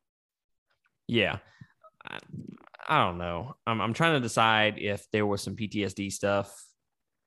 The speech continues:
Like, they just didn't take it all the way. I'm trying to, I don't know.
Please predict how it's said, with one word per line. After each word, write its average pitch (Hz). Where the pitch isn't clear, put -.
Like, 101
they 107
just 110
didn't 104
take 113
it -
all 104
the 95
way. 95
I'm -
trying 143
to, -
I 90
don't 55
know. 50